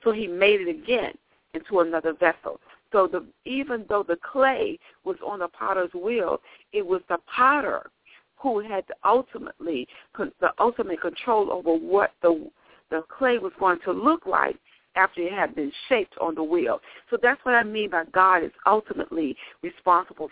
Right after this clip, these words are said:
for, um, uh, for your spiritual growth. The second thing is you must hear his words concerning your life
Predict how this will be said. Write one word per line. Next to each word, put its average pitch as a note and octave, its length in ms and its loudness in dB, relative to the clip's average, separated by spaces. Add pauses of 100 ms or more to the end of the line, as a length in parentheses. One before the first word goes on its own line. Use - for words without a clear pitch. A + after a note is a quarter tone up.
for, D3+ 340 2 (100)
um, G#2 360 -2 (1080)
uh, E3 220 4 (460)
for G3+ 120 6
your E3+ 400 0
spiritual E3+ 420 -6
growth. C3 280 -4 (280)
The F#3+ 140 -6
second A#3+ 300 2
thing A#3+ 280 -4
is B3 220 -2 (440)
you F#3 100 -10
must F#3 400 0 (140)
hear G3+ 340 -2
his F#3 240 -6
words D#3 480 -2 (480)
concerning E3+ 480 0
your D3 140 2
life G3 400 4